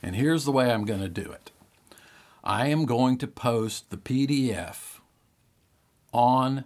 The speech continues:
my Patreon page, br-, uh, patreon dot com slash Bradley Laird. So if you are a patron, you can just go there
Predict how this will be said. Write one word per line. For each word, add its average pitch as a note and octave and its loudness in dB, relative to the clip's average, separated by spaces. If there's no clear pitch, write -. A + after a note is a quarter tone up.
my F#2+ -2
Patreon A#2+ -2
page, E2 -12
br-, D#2+ -8
uh, E2+ -6
patreon C#3 2
dot B2+ 4
com G#2+ -2
slash D#2+ -8
Bradley G#2 -4
Laird. F#2+ -6
So F2+ -6
if - -12
you D3+ 2
are C#3+ 4
a D3+ 2
patron, D3 -4
you A2 -4
can F#2 -4
just A#2 -4
go C3+ 2
there F#2 -4